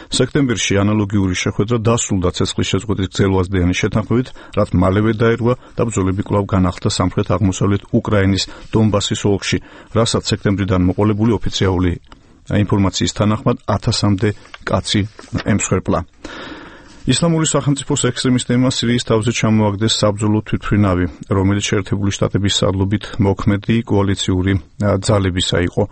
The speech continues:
ბრიტანეთში მოქმედი ადამიანის უფლებათა ობსერვატორიის ცნობით, თვითმფრინავი ოცდაოთხ დეკემბერს ჩამოვარდა რაქაში, რომელიც ისლამური სახელმწიფოს თვითგამოცხადებულ დედაქალაქად ითვლება სირიის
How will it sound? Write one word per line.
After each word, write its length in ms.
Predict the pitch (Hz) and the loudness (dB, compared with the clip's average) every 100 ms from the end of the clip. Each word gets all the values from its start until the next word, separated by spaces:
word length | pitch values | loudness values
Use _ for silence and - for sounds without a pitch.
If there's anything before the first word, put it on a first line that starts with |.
| - - - - | -8 -18 -18 -4
ბრიტანეთში 460 | 127 117 113 - | -2 2 0 2
მოქმედი 380 | 110 104 107 104 | 0 2 0 0
ადამიანის 480 | 101 98 101 98 - | 2 2 2 0 -2
უფლებათა 380 | - 98 98 95 | -4 -2 0 0
ობსერვატორიის 720 | 92 - 101 101 101 98 - | 0 0 0 0 0 0 0
ცნობით, 280 | 110 113 | 0 0
თვითმფრინავი 460 | - 98 - 101 104 | 0 -2 2 2 2
ოცდაოთხ 400 | 104 95 107 107 | 2 2 0 0
დეკემბერს 460 | - 104 104 104 - | -2 0 0 0 0
ჩამოვარდა 440 | 104 104 107 104 | 2 2 2 0
რაქაში, 440 | 107 107 - 127 - | 0 0 0 -2 0
რომელიც 340 | 95 90 98 | 2 2 0
ისლამური 480 | - - 101 95 95 | -2 0 2 2 0
სახელმწიფოს 640 | 92 104 98 - - 113 | 0 0 0 -2 -4 -2
თვითგამოცხადებულ 840 | - 113 107 101 95 101 95 101 104 | 0 0 0 0 0 -2 -2 0 0
დედაქალაქად 680 | 104 92 87 92 90 - 92 - | 2 0 0 0 0 -2 -4 -2
ითვლება 480 | - 95 95 90 107 | -2 0 0 0 0
სირიის 400 | - 92 98 | 0 2 2